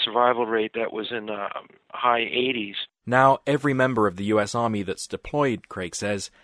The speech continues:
Speaker 2: is issued with a tourniquet.
Speaker 1: Not just the medics, everybody is trained to use them.
Speaker 2: Eight years on from two thousand five, the state of tourniquet knowledge is even further along. There's a variety of devices and extensive literature on timing,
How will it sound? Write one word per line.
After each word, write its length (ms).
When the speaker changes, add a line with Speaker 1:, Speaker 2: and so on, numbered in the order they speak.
Speaker 2:
is 220
issued 400
with 280
a 60
tourniquet. 600
Speaker 1:
Not 340
just 280
the 60
medics, 360
everybody 840
is 120
trained 340
to 40
use 320
them. 180
Speaker 2:
Eight 200
years 200
on 200
from 240
two 140
thousand 340
five, 400
the 80
state 340
of 180
tourniquet 500
knowledge 520
is 220
even 260
further 380
along. 440
There's 200
a 60
variety 540
of 100
devices 580
and 160
extensive 600
literature 600
on 220
timing, 580